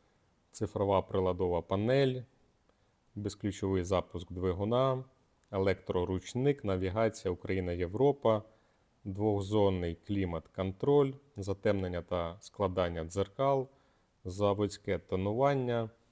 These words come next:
Це все присутнє в даному автомобілі. Стан керма, як ви бачите, він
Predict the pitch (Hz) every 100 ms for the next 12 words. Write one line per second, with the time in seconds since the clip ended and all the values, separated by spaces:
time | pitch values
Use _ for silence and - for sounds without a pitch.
0 | _ _ - 113 - 101 - 87 - 98
1 | 92 85 87 87 90 87 82 - 87 85
2 | 82 80 87 _ _ _ _ _ _ _
3 | _ _ _ _ _ _ _ - - 98
4 | 90 82 - 98 95 127 139 131 123 120
5 | 110 110 107 - - 107 98 - _ _
6 | _ _ _ _ _ _ _ _ _ _
7 | _ _ _ _ 101 92 90 90